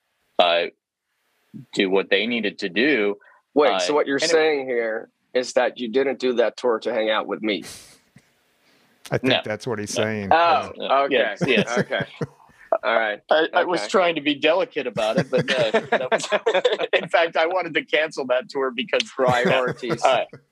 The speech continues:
Speaker 1: yeah.
Speaker 3: <laughs>
Speaker 1: No, it was really, yeah, it was an interesting, uh, situation. But I can say, and I, and I say this, uh, and this is,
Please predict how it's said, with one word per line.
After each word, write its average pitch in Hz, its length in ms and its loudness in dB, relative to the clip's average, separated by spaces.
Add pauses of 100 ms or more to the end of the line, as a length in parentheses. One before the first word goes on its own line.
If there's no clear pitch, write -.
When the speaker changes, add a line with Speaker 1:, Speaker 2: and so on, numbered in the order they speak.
(580)
Speaker 1:
yeah. - 180 2 (360)
Speaker 3:
<laughs> 131 160 -2
Speaker 1:
No, 165 240 2
it 143 100 0
was 143 300 -4
really, 147 440 0 (220)
yeah, 135 220 4
it 120 120 -2
was 127 180 -6
an 127 100 -4
interesting, 135 500 -2
uh, 110 220 0
situation. 139 480 -2
But 143 100 4
I 127 80 2
can 190 340 -2
say, 110 540 0
and 113 80 -4
I, 110 220 0
and 113 100 -4
I 107 80 0
say 113 260 -2
this, 107 520 -4 (100)
uh, 90 300 2 (320)
and 98 160 -2
this 117 180 -2
is, 98 320 -4